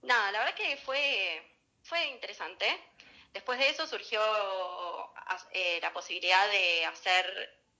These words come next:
eh, comedor diario, como desarrollar el concepto, que también fue un aprendizaje, ¿no? Yo nunca había hecho,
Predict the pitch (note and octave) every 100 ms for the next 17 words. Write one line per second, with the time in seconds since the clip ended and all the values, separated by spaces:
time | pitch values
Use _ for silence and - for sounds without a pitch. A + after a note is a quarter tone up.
0 | _ _ _ - E3+ D#3+ D#3 D3 D3 C#3+
1 | C3 - - _ _ _ _ _ _ _
2 | _ _ - - - D3+ D#3 D#3+ E3 D#3+
3 | A3 C#4+ D4+ F#4+ F#4+ - _ _ _ _
4 | _ - - E3 D#3 E3 D#3 F3 F3 -
5 | F3+ - B3+ B3+ - G#3+ F#3 - F3+ F#3+
6 | - F3+ F3 E3 D#3+ G3 F#3 - F#3+ G3+
7 | G3 G3+ G3 F#3+ - - -